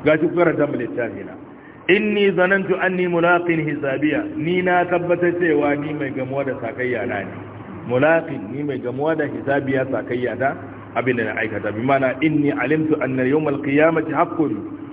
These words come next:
wa tayaqqantu anna al-hisaba wal jazaa'a haqqun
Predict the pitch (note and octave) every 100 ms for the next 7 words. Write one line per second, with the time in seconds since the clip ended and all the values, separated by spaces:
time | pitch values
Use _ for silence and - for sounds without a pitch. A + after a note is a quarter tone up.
0 | - D3+ D3+ D3+ D3+ F3+ G3 F3+ D#3 E3+
1 | D#3 D3 C#3 F3 D#3+ D3+ C#3 C#3 C3+ E3
2 | D3 C3+ F3+ - D3